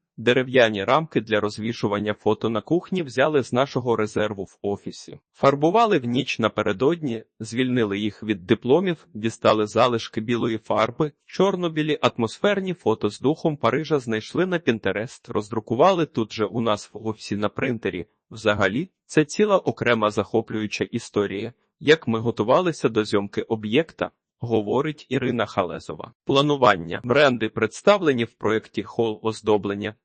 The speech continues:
тіпкоріла, підлогове покриття, керамограніт, Керама Маразі, освітлення, Віталю — це вітальне оздоблення, тіпкоріла, меблі, крісла, гоф, текстиль, штори і тюль, ікеа, спальня один — отделка, тіпкоріла, меблі,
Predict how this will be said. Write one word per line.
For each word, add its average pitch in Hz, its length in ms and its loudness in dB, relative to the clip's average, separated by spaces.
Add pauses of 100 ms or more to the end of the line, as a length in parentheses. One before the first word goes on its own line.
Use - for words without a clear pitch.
(140)
тіпкоріла, 170 600 0
підлогове 110 640 -2
покриття, 113 760 0
керамограніт, 107 880 -4
Керама 113 400 2
Маразі, 104 600 0 (160)
освітлення, 196 720 -8 (180)
Віталю — 175 440 2
це - 180 -2
вітальне 107 480 0
оздоблення, 107 800 -2 (300)
тіпкоріла, 117 720 0 (180)
меблі, 104 400 2
крісла, 190 500 0
гоф, 151 440 -2
текстиль, - 520 -4
штори 113 540 -2
і 117 100 -6
тюль, 117 260 -8 (420)
ікеа, 113 440 2 (160)
спальня 110 640 2
один — 110 340 0
отделка, 107 640 0 (380)
тіпкоріла, 151 600 0
меблі, 104 480 0